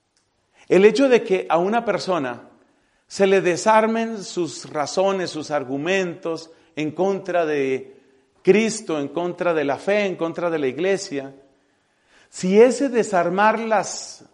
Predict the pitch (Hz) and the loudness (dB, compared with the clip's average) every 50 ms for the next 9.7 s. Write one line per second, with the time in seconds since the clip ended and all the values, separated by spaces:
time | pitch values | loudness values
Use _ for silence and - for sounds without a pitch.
0 | _ _ _ _ _ _ _ _ _ _ _ - 180 208 226 220 208 196 170 143 | _ _ _ _ _ _ _ _ _ _ _ 2 4 4 4 4 2 2 0 0
1 | - - - - - - _ _ _ _ _ _ _ - 139 - 160 151 151 160 | -2 -8 -14 -16 -20 -20 _ _ _ _ _ _ _ -12 -6 -2 -2 0 2 2
2 | 165 170 214 190 196 190 156 139 147 170 190 196 190 202 202 170 185 175 175 185 | 2 2 2 2 2 2 2 2 2 2 2 0 0 -2 0 0 2 2 4 2
3 | 180 180 147 123 107 101 - - - _ _ _ _ _ _ _ _ _ _ _ | 2 2 -2 -4 -4 -6 -12 -20 -20 _ _ _ _ _ _ _ _ _ _ _
4 | _ _ _ _ _ _ _ _ _ _ _ _ _ _ _ - - 226 247 262 | _ _ _ _ _ _ _ _ _ _ _ _ _ _ _ 0 2 2 2 2
5 | 247 294 294 - 269 220 196 175 - - 196 185 175 165 - 180 156 151 151 - | 2 0 0 2 2 2 2 2 0 0 0 0 0 0 0 0 -2 -2 0 0
6 | 226 240 233 214 202 175 160 - - - - _ _ _ _ _ _ _ _ _ | 2 2 4 2 2 0 -2 -4 -10 -16 -20 _ _ _ _ _ _ _ _ _
7 | _ _ _ _ _ _ _ _ _ _ _ _ _ _ _ _ _ _ _ _ | _ _ _ _ _ _ _ _ _ _ _ _ _ _ _ _ _ _ _ _
8 | _ _ _ _ _ _ _ _ _ _ _ _ _ _ - - - 190 196 185 | _ _ _ _ _ _ _ _ _ _ _ _ _ _ -14 -8 -2 2 4 6
9 | 185 180 175 170 165 160 151 143 139 - - - - | 6 6 4 4 4 2 2 0 -2 -6 -14 -20 -20